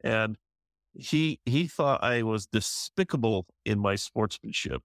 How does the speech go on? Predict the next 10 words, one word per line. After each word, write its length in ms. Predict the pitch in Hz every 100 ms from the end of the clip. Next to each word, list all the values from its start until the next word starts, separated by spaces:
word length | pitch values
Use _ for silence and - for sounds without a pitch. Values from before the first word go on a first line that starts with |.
| -
And 120 | 95
then 140 | 110 123
he 100 | 135
proceeded 680 | 135 120 - 123 117 113 - _ _ _ _ _ _
to 180 | 147 127
explain 640 | 104 - 160 170 139 113 - _
what 260 | 113 117 - _ _ _ _ _
proper 440 | - 147 156 147 127
sportsmanship 840 | - 131 143 - 127 120 - 110 -
was. 480 | 104 98 107 95